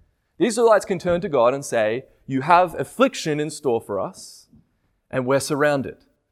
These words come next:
And God, in the same way, can say, "Well, this simplifies things.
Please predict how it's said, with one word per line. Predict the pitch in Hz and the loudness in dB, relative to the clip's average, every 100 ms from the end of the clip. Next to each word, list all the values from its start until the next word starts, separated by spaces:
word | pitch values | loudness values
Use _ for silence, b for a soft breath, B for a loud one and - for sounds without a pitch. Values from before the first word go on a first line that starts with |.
| _ _ _ _ _ | _ _ _ _ _
And | - | -4
God, | 123 160 175 | 4 4 4
in | 180 | 2
the | 175 | 0
same | 208 202 | 2 2
way, | 160 110 98 98 - - | 4 2 0 -4 -10 -12
can | 117 | -4
say, | 123 | -2
"Well, | 117 131 151 165 | 0 0 0 -2
this | 151 170 | -8 -10
simplifies | 185 196 110 95 95 - | -10 -8 -8 -10 -10 -14
things. | - _ - - | -20 _ -20 -20